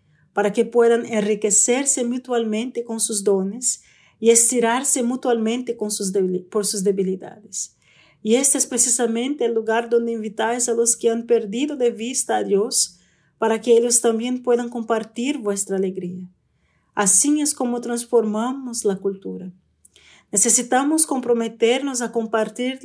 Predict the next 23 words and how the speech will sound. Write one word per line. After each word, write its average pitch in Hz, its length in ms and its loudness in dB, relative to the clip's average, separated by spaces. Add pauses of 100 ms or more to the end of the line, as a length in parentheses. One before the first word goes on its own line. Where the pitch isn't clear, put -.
la 220 200 2
vida 254 420 -4
con 226 200 0
un 226 100 -6
pequeño 240 460 0
grupo 233 360 -2
de 214 100 2
personas 208 880 0 (420)
que 220 100 2
nos 208 180 4
enriquece 196 1000 0 (120)
y 233 100 -8
que 254 120 0
nos 240 180 0
molestan. 226 760 -4 (600)
Necesitamos 262 760 0
hacer 240 320 2
esto 240 380 0
consistentemente, 233 1300 -2 (360)
regularmente. 233 1080 -2 (340)
Eso 262 260 2
es 269 120 2
habitual. 220 640 -4